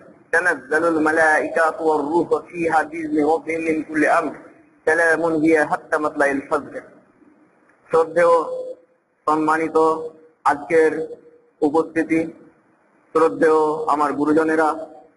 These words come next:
আপনাদের সকলের উপর সর্বশক্তিমান আল্লাহর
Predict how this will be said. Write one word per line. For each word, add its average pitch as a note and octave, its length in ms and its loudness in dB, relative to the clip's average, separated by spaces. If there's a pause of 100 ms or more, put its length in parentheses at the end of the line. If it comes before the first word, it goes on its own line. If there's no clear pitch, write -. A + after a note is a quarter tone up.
(280)
আপনাদের D3+ 420 0
সকলের D#3+ 320 2
উপর D#3 320 2 (360)
সর্বশক্তিমান D#3 600 0
আল্লাহর D#3 420 2